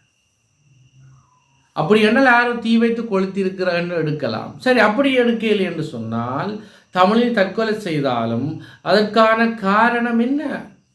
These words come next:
என்னுடைய வைத்திய நண்பர்கள் பலரிடம் இது பற்றி ஆலோசித்தேன், கருத்துக்களை கேட்டேன்.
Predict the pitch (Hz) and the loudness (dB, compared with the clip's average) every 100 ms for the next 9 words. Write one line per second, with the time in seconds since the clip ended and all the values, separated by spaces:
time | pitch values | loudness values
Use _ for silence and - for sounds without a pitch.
0 | _ _ _ _ _ _ 170 214 226 226 | _ _ _ _ _ _ -2 2 4 4
1 | 185 175 220 226 233 226 208 214 214 208 | 4 2 0 0 0 2 2 0 0 -2
2 | 196 180 190 202 208 196 196 190 175 160 | -2 -2 0 -2 -2 -2 -2 -4 -2 -2
3 | 151 180 196 160 143 135 117 - 165 175 | 0 0 -2 -4 -8 -10 -12 -6 -4 -4
4 | 220 214 190 151 151 117 117 113 | -2 0 0 0 -4 -4 -8 -8